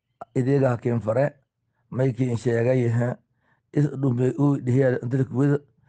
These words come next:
una dawla, dawla wal arag waa, hindha baqabna, dhiga baqabna, agla baqabna, wali jir, Soomaali ogna. Markun, may ka lahaa akhyaar, yan, akhyaar Liisa Ahmed, bari ursa akhyaartiya, ulmaadiya, malaagadiya, iyo wal kas,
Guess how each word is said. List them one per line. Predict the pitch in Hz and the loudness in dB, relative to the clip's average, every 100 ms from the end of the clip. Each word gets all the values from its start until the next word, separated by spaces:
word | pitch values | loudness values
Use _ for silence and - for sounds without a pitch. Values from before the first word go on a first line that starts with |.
| _ - | _ -4
una | 135 123 | -2 -2
dawla, | 113 120 | -2 -2
dawla | 110 117 143 | -2 0 0
wal | 143 | 0
arag | 139 139 | 2 2
waa, | 147 | 2
hindha | 127 147 160 | 2 2 2
baqabna, | 156 135 131 | 0 0 0
dhiga | 135 160 | 2 2
baqabna, | 151 135 127 127 | 2 0 -2 0
agla | 151 | 2
baqabna, | 160 147 131 131 | 2 0 -2 0
wali | 147 147 | 2 2
jir, | 160 160 _ _ _ | 2 0 _ _ _
Soomaali | 143 143 147 151 | 0 2 2 2
ogna. | 123 127 160 - _ _ _ _ _ - | 0 0 0 -2 _ _ _ _ _ -8
Markun, | 107 127 120 156 175 - _ _ _ - | -2 0 0 2 0 -2 _ _ _ -4
may | 135 147 | 0 2
ka | 135 | 0
lahaa | 127 139 139 - - | 2 2 2 0 -2
akhyaar, | 113 131 123 120 - - 113 - - | 0 2 2 0 -8 -16 -14 -16 -8
yan, | 113 131 143 | -2 0 0
akhyaar | 135 135 127 123 | 0 2 2 2
Liisa | 143 147 135 | 2 2 2
Ahmed, | 127 110 | 0 -2
bari | 117 139 165 | 0 0 0
ursa | 131 - 120 | -2 -4 -4
akhyaartiya, | 120 123 117 127 139 | -2 0 0 -2 -2
ulmaadiya, | - 127 127 120 123 151 139 - _ _ | -2 -2 0 -2 0 0 -2 -6 _ _
malaagadiya, | 110 131 123 123 160 160 147 - _ _ _ _ - | 0 2 4 2 2 4 2 0 _ _ _ _ 2
iyo | 185 - | 4 4
wal | 151 | 2
kas, | - 135 | 2 0